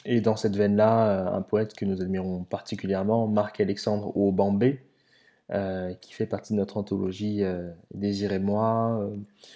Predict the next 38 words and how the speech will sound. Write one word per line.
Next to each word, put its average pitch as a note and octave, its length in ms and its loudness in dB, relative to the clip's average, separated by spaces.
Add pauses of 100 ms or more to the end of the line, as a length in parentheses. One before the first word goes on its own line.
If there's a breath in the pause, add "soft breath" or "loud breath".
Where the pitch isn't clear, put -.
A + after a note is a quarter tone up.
(360 loud breath)
euh, G2+ 60 0
nous G#2 220 2
avons G#2+ 260 4
également A2 440 4
Colette A2+ 320 2
Nice-Mazur, A#2+ 760 2
qui, A#2 340 0
euh, F#2+ 280 4 (1000)
qui - 140 -2
a C#3 40 4
une C#3+ 100 2
écriture, B2+ 640 2
euh, G2+ 380 4
caméléon, A2 580 2 (220)
euh, G2 360 -2 (120)
qui, A2+ 400 -2
euh, G2+ 160 2 (420 soft breath)
se - 240 -4
balade, B2+ 760 6
qui, A2 500 2
euh, F#2+ 260 2
est G2+ 120 -4
faite - 280 -4
pour G2+ 200 -2
être - 200 -10
chuchotée, A#2 680 0 (440 soft breath)
euh, F#2+ 340 0
dans G#2+ 260 -2
un A2 60 0
restaurant, A#2 840 4
euh, G#2+ 60 2
entre G#2 300 -2
des G#2+ 120 0
tablés, A#2+ 600 2
euh, A2 200 0
dans G#2 180 2
la G#2 160 4
rue, B2 360 2